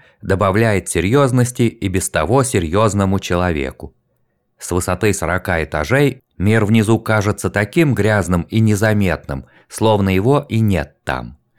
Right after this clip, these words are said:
Здесь, на вершине мира – всё кажется совсем другим, нежели там внизу, в грязи сточных канав, называемых улицами. В одном из кабинетов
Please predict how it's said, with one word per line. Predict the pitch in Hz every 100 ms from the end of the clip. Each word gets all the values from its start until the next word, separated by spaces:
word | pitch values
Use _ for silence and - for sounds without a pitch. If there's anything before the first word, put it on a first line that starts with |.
| _ _ -
Здесь, | 78 110 147 143 - -
на | 92
вершине | 92 95 107 95 95
мира – | 90 78 64 - _ _ _ _
всё | - 107
кажется | 95 143 131 127 127 110
совсем | 104 101 - 135 120
другим, | 123 120 90 73 67 _
нежели | - 92 90 92 87
там | 90 85
внизу, | 80 92 92 82 80 - _ -
в | 87
грязи | 87 95 90 127
сточных | 123 120 113 - 110 -
канав, | 113 107 82 - - _ _ -
называемых | 82 82 87 107 110 98 98 -
улицами. | 78 65 - 64 62 - _ _ _ _ _ _ -
В | 78
одном | 85 92 95
из | 90
кабинетов | - 82 87 127 143 131 123